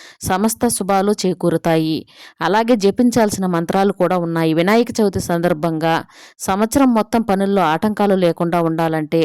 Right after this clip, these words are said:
అందరూ కూడా వరసిద్ధి వినాయక వ్రతకల్పాన్ని ఆచరించుకున్న తర్వాత వక్రతుండాయ హుం అనే మంత్రాన్ని ఇరవై ఒక్క సార్లు చదువుకోండి. షడాక్షర మంత్రం అంటారు. సంవత్సరం మొత్తం ఆటంకాలు ఉండవు.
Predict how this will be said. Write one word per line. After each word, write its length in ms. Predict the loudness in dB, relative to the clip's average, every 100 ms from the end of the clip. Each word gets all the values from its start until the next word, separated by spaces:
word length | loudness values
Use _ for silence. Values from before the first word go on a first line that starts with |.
| 0
అందరూ 300 | -2 2 2
కూడా 240 | 2 0 2
వరసిద్ధి 440 | 0 -2 -2 0
వినాయక 420 | 0 0 0 0 -2 -2
వ్రతకల్పాన్ని 800 | -4 -2 -2 -2 -2 -4 -4 -4
ఆచరించుకున్న 720 | -2 -2 -4 -4 -8 -4 -4 0
తర్వాత 460 | -2 0 -2 0 -2 -2 -8 -20 -20 -20 _
వక్రతుండాయ 840 | -6 0 -2 0 -2 0 0 2 0
హుం 280 | 0 -2 0
అనే 180 | 0 2
మంత్రాన్ని 520 | 0 0 0 0 0
ఇరవై 260 | 0 2 0
ఒక్క 160 | -2
సార్లు 340 | -4 -2 -2 0
చదువుకోండి. 680 | -2 0 -2 0 0 0 -2 -6 -20 -20 -18 -6
షడాక్షర 640 | 0 0 2 0 0 0 2
మంత్రం 380 | 0 -2 -2 -2
అంటారు. 520 | -4 -2 0 0 -2 -6 -12 -20 _
సంవత్సరం 520 | -4 0 2 2 4 4
మొత్తం 320 | 2 0 -4 0
ఆటంకాలు 580 | -2 0 -4 0 0 0
ఉండవు. 400 | 0 -2 -2